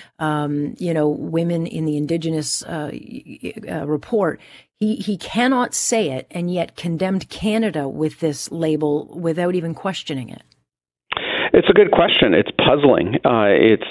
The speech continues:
Speaker 2: I think, a bit of naivete about the threat that China is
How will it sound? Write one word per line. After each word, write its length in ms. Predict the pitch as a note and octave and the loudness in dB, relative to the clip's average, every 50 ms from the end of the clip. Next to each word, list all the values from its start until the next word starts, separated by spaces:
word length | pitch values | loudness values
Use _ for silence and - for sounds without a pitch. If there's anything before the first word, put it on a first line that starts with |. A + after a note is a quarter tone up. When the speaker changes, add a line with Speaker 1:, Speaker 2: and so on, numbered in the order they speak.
| - - | 0 2
Speaker 2:
I 180 | - A2 - | 2 4 4
think, 180 | - B2+ - B2 | 2 4 4 4
a 20 | G2+ | 4
bit 180 | F#2 A#2+ B2 | 6 6 8
of 160 | A#2+ A2+ G#2 - - - - - - - - - - - - | 8 8 8 6 2 -6 -8 -8 -8 -8 -8 -8 -2 4 4
naivete 760 | A#2 A2+ A#2 B2+ C3 A#2 A#2+ - - - C3+ C3 C#3+ E3+ | 6 6 6 6 6 6 4 6 6 6 8 8 8 8
about 500 | F3+ - - A#2 A#2+ B2 B2 B2 A#2+ - | 6 6 6 6 8 8 8 6 6 4
the 120 | - A#2+ G#2+ - | 0 -2 0 4
threat 260 | - B2 A#2 A2 - - | 4 6 6 6 6 6
that 120 | C3+ - | 6 6
China 320 | - C#3 B2 A#2 A2+ G#2 | 4 4 4 4 4 4
is 80 | G2+ | 4